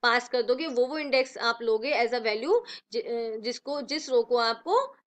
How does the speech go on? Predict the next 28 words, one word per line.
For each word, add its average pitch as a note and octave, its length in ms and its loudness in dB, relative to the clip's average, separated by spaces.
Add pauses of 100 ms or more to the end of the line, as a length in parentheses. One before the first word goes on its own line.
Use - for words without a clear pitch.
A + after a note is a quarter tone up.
डिस्प्ले A3+ 400 -2
कराना G3 340 -8
है C4+ 140 -2
या D4 60 -2
सिलेक्ट G3+ 360 -8
कराना - 300 -14
है, - 80 -18
ओके। F#4+ 460 -4 (640)
ओके, A#3 100 -2
next C#4+ 340 0
we E4+ 80 0
have F4+ 220 4
slice B3+ 440 0
rows। F3+ 200 -4 (500)
हम F4 340 2
रोज D4 380 -2
को F4 320 0
as C4 200 4
a D4+ 200 4
slice C#4 340 2
कैसे D#4 240 0
डिस्प्ले C4 380 0
करा A#3+ 200 2
सकते A#3 300 -6
हैं, C#4 160 -2
ठीक C4 160 -8
है। D4 300 -4
रोज, B3 260 4